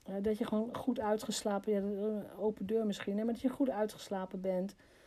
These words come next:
Dat als de coaching calls er zijn, dat jij positief, luisterend, dat je er gewoon bent voor je deelnemers. En dat je ook weet, hè, je hebt, ik heb altijd een agenda,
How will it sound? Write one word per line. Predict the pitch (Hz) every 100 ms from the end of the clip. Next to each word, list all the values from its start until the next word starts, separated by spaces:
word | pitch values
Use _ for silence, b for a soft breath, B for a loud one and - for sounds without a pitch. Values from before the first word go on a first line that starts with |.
| b b b
Dat | 247
als | 214 247
de | 247 -
coaching | 233 220 214 208
calls | 214 214 208
er |
zijn, | 196 196 190 190
dat | 190 -
jij | 208 208 214 220 - _
positief, | 226 240 247 247 - 196 196 196 - _ b b b b b b _
luisterend, | 240 233 214 208 202 - 196 190 190 190 -
dat | 233 247
je | 277
er |
gewoon | 262 233 214
bent | 170 196 208
voor | - 196
je | 175
deelnemers. | 175 175 180 180 180 180 - - - _ _ _ _ _ _ _ -
En | 202
dat | 214 208
je | -
ook | 202 175
weet, | 185 185 190 269 320 - _ b b b b b
hè, | 208
je | 196
hebt, | 175 - -
ik | 208
heb | 202
altijd | 196 233 262
een | 214
agenda, | 202 202 220 202 151 165 277